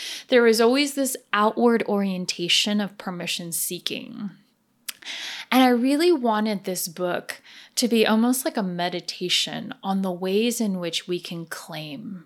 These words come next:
permission for ourselves, right? These spaces in our lives where we could actually be the agent or driver of change. Instead of always looking to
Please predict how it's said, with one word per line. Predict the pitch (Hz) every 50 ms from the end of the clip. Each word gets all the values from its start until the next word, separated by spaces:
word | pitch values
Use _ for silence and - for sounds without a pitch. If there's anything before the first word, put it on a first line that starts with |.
| _
permission | - - - 165 156 156 151 - - - 160
for | 165 - - - -
ourselves, | - 151 - - - - - - - - - - - - - - - - _ _ - - - - - - - _ -
right? | - 196 185 -
These | 214 208 202 202 -
spaces | - - - 214 220 220 - - 240 196
in | 208 208
our | 196 180 175 165
lives | 160 160 156 156 156 170 190 220 220 214 - - -
where | 180 170 160
we | 160 156 165 175 202 220 247 254 262 269 269 254
could | - - - 214 202 -
actually | - 175 175 - - - - - - 185 185 180 175 175 175
be | 160 160 - 175 175 175 175 170 170 170 160 165
the | - 165 160 160 160 165 - - - _ -
agent | 190 185 196 185 - 220 220 214 208 202 -
or | 175 165
driver | 160 - 170 - - 156 165 160 160 160 - - - - - 190 165 - -
of | - 175 165 -
change. | - - - - - - - - - - - - - - - - - - - - - _ _ - - - - - - - - - -
Instead | - 214 202 - - 233 233
of | 247 247
always | 247 247 240 226 202
looking | 208 220 214 - 208 196
to | 202 190 -